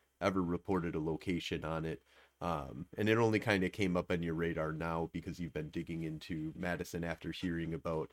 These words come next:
the, you know, huge car pileup and a freak storm that came out of nowhere and only one survivor. Um, so at this point, you've probably got, like, uh,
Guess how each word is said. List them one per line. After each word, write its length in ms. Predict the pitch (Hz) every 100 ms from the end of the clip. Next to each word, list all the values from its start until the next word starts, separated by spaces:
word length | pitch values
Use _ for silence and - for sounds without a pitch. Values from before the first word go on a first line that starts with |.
| - - _ -
the, 180 | 90 -
you 140 | 101 87
know, 100 | 80
huge 480 | - 123 101 90 -
car 260 | 101 87
pileup 520 | - 98 90 85 82 -
and 120 | 82
a 80 | 80 - -
freak 420 | 110 98 95 -
storm 720 | - - - 92 87 85 78 80
that 160 | 85
came 240 | - 90 85
out 180 | 82
of 120 | 80 85
nowhere 640 | 85 85 85 82 76 76 _ - - 87
and 200 | 85 78
only 340 | 95 90 87
one 320 | 87 85 82
survivor. 840 | 80 82 76 82 80 76 76 80 - - _ _ _ _ _ -
Um, 460 | 80 - - - - _ _ _ _ _ _ - - - -
so 400 | - - 165 131 131
at 200 | 120 156
this 140 | 147
point, 260 | 156 131 117
you've 320 | 120 117 -
probably 460 | 135 113 110 107 104
got, 300 | 101 95 90
like, 260 | 90 85
uh, 360 | 92 85 78